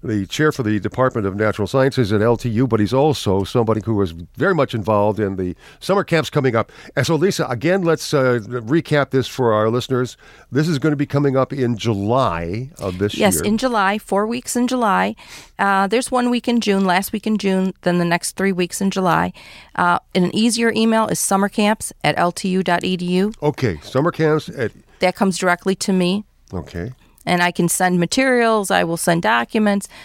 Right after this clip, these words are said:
Speaker 2: uh, and communicate with students about that.
Speaker 1: Okay, L T U dot E D U. That's, uh, summercamps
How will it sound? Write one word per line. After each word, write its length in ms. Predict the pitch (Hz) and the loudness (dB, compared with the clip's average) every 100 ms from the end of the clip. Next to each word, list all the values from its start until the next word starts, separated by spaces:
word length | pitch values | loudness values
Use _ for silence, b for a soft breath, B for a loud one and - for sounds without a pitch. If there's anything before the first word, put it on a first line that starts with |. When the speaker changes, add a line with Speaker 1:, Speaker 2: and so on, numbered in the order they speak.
| B B - | B B -2
Speaker 2:
uh, 280 | 180 170 - | 2 2 2
and 120 | 180 | 0
communicate 540 | - 202 185 - 175 - | 0 0 0 0 -4 -2
with 140 | 170 | -4
students 680 | - - 175 180 - - - - - | -4 -4 -2 -2 -4 -8 -8 -6 -2
about 320 | 165 160 - | 0 0 -2
that. 180 | 165 - 185 _ _ 92 | -10 -10 -20 _ _ -4
Speaker 1:
Okay, 420 | 90 78 80 67 | -4 -2 -6 -4
L 160 | 82 | -4
T 140 | 92 101 | -4 -4
U 160 | 98 | -4
dot 200 | 92 90 - | -2 -2 -2
E 140 | 101 | -2
D 80 | 98 | -2
U. 300 | 92 82 73 | 0 -2 -4
That's, 320 | - 98 - 101 | 0 2 2 -2
uh, 80 | |
summercamps 760 | 87 151 175 - 170 160 156 - | 0 0 -2 0 0 0 -2 -10